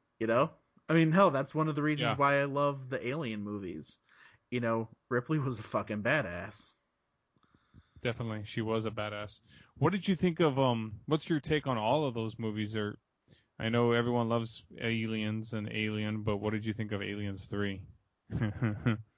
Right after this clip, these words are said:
Speaker 1: Mm, I, I thought it had its place,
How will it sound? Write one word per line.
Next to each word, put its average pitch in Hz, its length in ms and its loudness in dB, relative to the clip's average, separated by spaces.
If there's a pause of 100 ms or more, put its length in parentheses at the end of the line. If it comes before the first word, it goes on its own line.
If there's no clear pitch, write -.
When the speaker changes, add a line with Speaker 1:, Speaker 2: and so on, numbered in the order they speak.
Speaker 1:
Mm, 143 800 -4 (2250)
I, 214 640 2 (1500)
I 170 140 2
thought 214 360 0
it 214 120 -2
had 160 180 2
its 143 160 -6
place, 117 560 -6